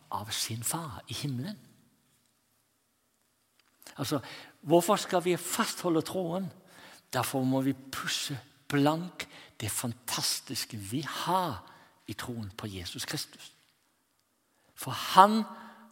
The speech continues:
har sagt, «Min far og jeres far.» Yes. Jeg skal få lov til å dyrke det.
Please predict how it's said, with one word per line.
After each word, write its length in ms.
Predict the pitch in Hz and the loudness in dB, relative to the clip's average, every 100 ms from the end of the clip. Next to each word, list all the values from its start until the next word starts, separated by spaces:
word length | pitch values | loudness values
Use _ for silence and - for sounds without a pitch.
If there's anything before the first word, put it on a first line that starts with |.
| - - | -6 -2
har 140 | 139 | 2
sagt, 640 | - - 196 - - - - - - - _ _ _ _ _ _ _ _ _ - | 4 4 2 -2 -10 -12 -16 -20 -20 -20 _ _ _ _ _ _ _ _ _ 0
«Min 300 | 160 202 175 | 4 6 4
far 360 | - 123 101 - - - - - - - - _ _ _ - - _ _ _ _ _ _ _ _ | 2 2 -2 -8 -16 -20 -20 -20 -20 -20 -20 _ _ _ -20 -20 _ _ _ _ _ _ _ _
og 160 | 95 98 | -10 -8
jeres 300 | 92 85 - | -6 -4 -4
far.» 260 | - 80 - - _ _ _ _ _ _ _ _ - | -6 -12 -16 -20 _ _ _ _ _ _ _ _ -20
Yes. 340 | - - - - _ _ _ _ _ _ - | -16 -14 -16 -20 _ _ _ _ _ _ -6
Jeg 120 | 117 127 | 0 2
skal 260 | - 151 | 2 -2
få 120 | - | 0
lov 100 | 143 | -2
til 200 | 143 127 | -2 -4
å 80 | 135 - - | -4 -8 0
dyrke 440 | 214 190 - - 104 | 2 2 -4 -8 -6
det. 140 | 104 | -6